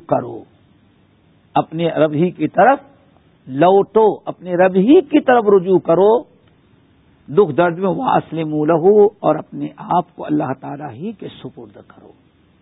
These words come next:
اسلام کے معنی آتے ہیں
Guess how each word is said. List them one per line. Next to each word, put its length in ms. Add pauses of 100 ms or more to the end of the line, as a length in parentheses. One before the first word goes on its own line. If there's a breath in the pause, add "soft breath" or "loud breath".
(1600)
اسلام 480 (1300)
کے 120
معنی 300
آتے 260
ہیں 260